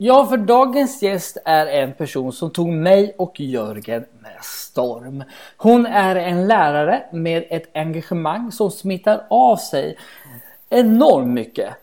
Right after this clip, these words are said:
Men vi känner henne mest som en del av Skolsmedjan och, eh, en av medarrangörerna till A F K Varberg. Vi säger välkommen till Victoria Strucksjö.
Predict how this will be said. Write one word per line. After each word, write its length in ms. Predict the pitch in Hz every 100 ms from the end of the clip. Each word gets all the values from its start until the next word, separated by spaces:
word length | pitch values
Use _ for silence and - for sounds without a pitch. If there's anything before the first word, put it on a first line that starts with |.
| -
Men 400 | 190 277 262 262 196
vi 240 | 180 285
känner 320 | - 208 185
henne 280 | 165 165 151
mest 280 | 143 131 -
som 220 | 147 143
en 140 | 160 139
del 240 | 127 123
av 160 | 117 120
Skolsmedjan 760 | - 156 131 - 113 107 113 -
och, 380 | 147 - - - - - _
eh, 380 | - 120 127 160
en 200 | 143 127
av 220 | 131 123
medarrangörerna 840 | 131 170 131 123 123 113 120 113 113
till 160 | - -
A 180 | 135 120
F 60 | -
K 140 | -
Varberg. 600 | 113 156 202 127 - -
Vi 120 | 147 160
säger 340 | - 151 143 139 135
välkommen 840 | 196 180 147 - 202 196 175 160
till 160 | -
Victoria 540 | 139 127 - 117 107 107
Strucksjö. 720 | - - 131 131 - 117